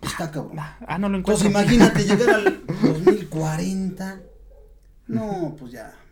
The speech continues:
Speaker 1: Es como si, ah, nosotros ahorita que hablamos de los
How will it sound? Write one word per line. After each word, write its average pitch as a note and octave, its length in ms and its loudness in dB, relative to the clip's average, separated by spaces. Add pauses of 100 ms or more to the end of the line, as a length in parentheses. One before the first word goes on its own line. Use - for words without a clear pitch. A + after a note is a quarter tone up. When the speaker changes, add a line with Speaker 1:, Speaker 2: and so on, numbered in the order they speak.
(1120)
Speaker 1:
Es D3 120 -10
como C3+ 280 -6
si, A#2+ 300 -10
ah, B2 200 -10 (320)
nosotros D3 440 -6
ahorita D3+ 260 -6 (120)
que D3+ 100 -4
hablamos D3+ 280 2
de B2 80 -2
los A#2 400 -12